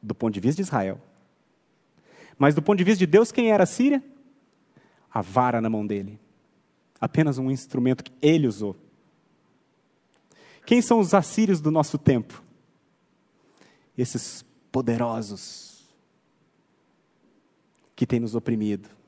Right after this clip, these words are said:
Poderes políticos, poderes sanitários, poderes econômicos, poderes culturais, poderes religiosos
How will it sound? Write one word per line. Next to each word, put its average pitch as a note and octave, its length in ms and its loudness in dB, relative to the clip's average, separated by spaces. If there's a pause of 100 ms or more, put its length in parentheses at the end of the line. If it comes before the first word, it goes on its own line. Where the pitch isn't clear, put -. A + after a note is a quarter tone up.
(920)
Poderes A#2 420 -2
políticos, - 960 -2 (1160)
poderes A#2+ 360 2
sanitários, A#2 1300 -4 (1160)
poderes B2+ 580 0
econômicos, A#2 1040 -6 (760)
poderes B2+ 380 2
culturais, A2+ 1000 -6 (280)
poderes B2 360 2
religiosos A#2 840 -2